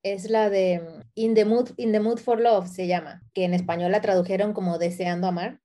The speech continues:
creo que está bien expresado. Y, y es, por ejemplo, a mí a nivel fotográfico me ayudó mucho porque tiene muchos momentos que parecen ser fotografías,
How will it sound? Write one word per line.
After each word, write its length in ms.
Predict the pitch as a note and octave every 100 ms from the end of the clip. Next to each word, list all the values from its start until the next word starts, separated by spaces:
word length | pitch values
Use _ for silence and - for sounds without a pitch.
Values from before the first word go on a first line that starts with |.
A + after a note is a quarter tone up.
| -
creo 180 | - -
que 80 |
está 180 | - D#3
bien 240 | D#3 F3+ -
expresado. 840 | F3+ - E3 D3+ E3+ E3+ B3+ - _ _ _ _ _ _ -
Y, 400 | A3 G#3+ G3+ G3+ G3 F#3+ F#3 F3+ F3 F3+ - _ -
y 200 | A3+ B3
es, 120 | C4
por 120 | E4
ejemplo, 420 | D4+ C4+ C#4 C4+
a 80 | A#3
mí 120 | A#3
a 40 | C4+
nivel 260 | C#4 C4+
fotográfico 600 | C4+ A#3+ A3 A3+ A#3 - A3+
me 120 | G3+
ayudó 280 | F#3+ G3 A3
mucho 300 | B3 C4+ C4+
porque 200 | G3 G3
tiene 200 | G#3+ A3+
muchos 380 | A#3 B3+ C#4+ C4
momentos 500 | A#3+ B3 B3+ C4+ -
que 120 | G#3+
parecen 460 | F#3 F#3 G3+ B3 A#3
ser 180 | A3+
fotografías, 920 | A3 A3 A3 A3 A3 C4 C4 F4+ -